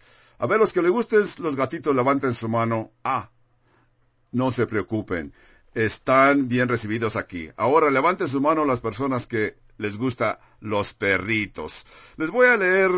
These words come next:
un artículo risueño que re-, me encontré en un magazine.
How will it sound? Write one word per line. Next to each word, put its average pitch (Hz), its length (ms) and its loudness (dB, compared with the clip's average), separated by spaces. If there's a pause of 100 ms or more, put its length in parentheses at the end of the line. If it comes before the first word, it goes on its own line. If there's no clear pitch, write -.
(360)
un 170 200 0
artículo 131 880 2
risueño 123 680 2
que 117 260 2
re-, 107 320 0 (1000)
me 123 320 -2
encontré 117 580 4
en 127 80 6
un 127 120 2
magazine. 101 680 -4